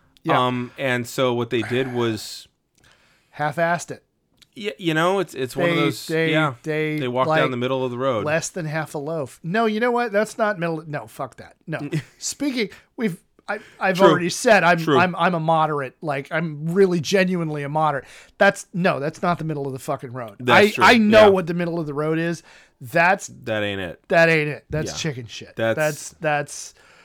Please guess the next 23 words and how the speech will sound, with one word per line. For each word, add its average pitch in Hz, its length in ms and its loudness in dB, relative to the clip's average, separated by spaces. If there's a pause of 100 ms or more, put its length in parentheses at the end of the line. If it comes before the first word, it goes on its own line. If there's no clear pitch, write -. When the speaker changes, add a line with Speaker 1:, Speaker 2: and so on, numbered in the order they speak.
(840)
Speaker 1:
the 175 140 -2
worst 165 640 4
kind 151 400 -8
of - 160 -10
token. 131 920 -4 (760)
Oh, 220 140 0
look. 269 600 -6 (120)
Speaker 2:
Yeah. 139 280 0
Speaker 1:
You - 40 -2
know, 131 220 -6
like, 156 300 -10
no, 160 360 -8
fuck 180 200 -2
Speaker 2:
Oh, 226 120 4
Speaker 1:
that. - 300 -12
Speaker 2:
you 160 120 -4
know 160 100 -2
Speaker 1:
Come 170 60 0
Speaker 2:
what? 214 120 0
Speaker 1:
on. - 80 -12
Speaker 2:
Mystique 170 420 -6 (100)
is 214 380 -2
actually 110 580 -6